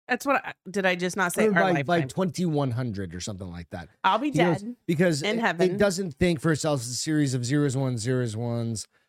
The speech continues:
Speaker 2: right? And now it's all programmed, and now it's just a robot running around. It's on an algorithm.
Speaker 1: What do you mean it doesn't think of itself as a zero
Speaker 2: It
Speaker 1: and
Speaker 2: doesn't,
Speaker 1: ones?
Speaker 2: it
Speaker 1: It's,
Speaker 2: doesn't
Speaker 1: it's,
Speaker 2: think
Speaker 1: it's
Speaker 2: for itself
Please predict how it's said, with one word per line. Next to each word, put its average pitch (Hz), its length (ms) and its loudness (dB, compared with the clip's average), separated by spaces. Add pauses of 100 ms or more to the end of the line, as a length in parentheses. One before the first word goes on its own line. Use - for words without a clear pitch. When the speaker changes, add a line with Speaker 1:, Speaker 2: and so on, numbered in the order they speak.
(140)
Speaker 2:
right? 135 340 2
And 143 180 0
now 147 260 2
it's 135 120 -2
all 135 120 0
programmed, 127 520 0
and 123 80 -4
now 131 140 0
it's 127 100 -4
just 120 160 -6
a 131 80 0
robot 123 420 0
running 120 300 -2
around. 117 300 -2
It's 107 100 -8
on 123 120 -2
an 101 100 -6
algorithm. 110 680 -2
Speaker 1:
What 113 80 -2
do 370 40 -2
you 349 60 0
mean 349 140 0
it 262 100 -4
doesn't 196 220 -2
think 175 140 -4
of 147 80 -6
itself 151 260 -4
as 135 80 -6
a 139 60 -8
zero 139 140 0
Speaker 2:
It - 20 4
Speaker 1:
and - 60 0
Speaker 2:
doesn't, 143 200 2
Speaker 1:
ones? 139 200 -4
Speaker 2:
it 202 120 0
Speaker 1:
It's, 170 140 0
Speaker 2:
doesn't 165 320 2
Speaker 1:
it's, - 120 -16
Speaker 2:
think 180 180 2
Speaker 1:
it's 196 120 -6
Speaker 2:
for 143 280 2
itself - 520 -6